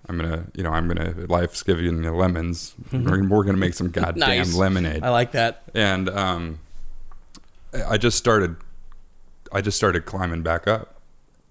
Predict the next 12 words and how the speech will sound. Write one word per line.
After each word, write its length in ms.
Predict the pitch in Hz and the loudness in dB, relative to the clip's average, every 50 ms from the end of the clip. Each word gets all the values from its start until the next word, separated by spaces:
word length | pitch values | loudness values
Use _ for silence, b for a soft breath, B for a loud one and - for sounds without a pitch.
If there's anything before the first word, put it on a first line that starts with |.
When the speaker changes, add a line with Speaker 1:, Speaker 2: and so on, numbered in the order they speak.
| _ - - - | _ -20 -14 -6
Speaker 1:
as 220 | - 85 85 85 - | -4 -4 -4 -2 0
hard 300 | - 98 92 92 92 90 | 2 4 4 4 4 2
and 180 | 85 85 85 80 | 0 -4 -4 -4
fast 300 | 98 95 95 92 - - | -4 -4 -4 -4 -4 -6
as 120 | 87 82 | -6 -4
I 120 | 82 78 78 | -4 -4 -4
could. 380 | - - 117 110 104 92 95 b b b b b b b b b b - | 0 2 2 2 2 2 -2 b b b b b b b b b b -6
And 280 | - 95 92 90 90 87 | -2 -2 0 0 0 2
when 100 | 90 90 | 2 2
I 80 | 95 95 | 4 4
looked 300 | 90 90 90 - - - | 2 0 -2 -4 -8 -8
back, 500 | - 107 117 110 104 - - - - | -6 -4 -2 -2 -2 -4 -4 -10 -20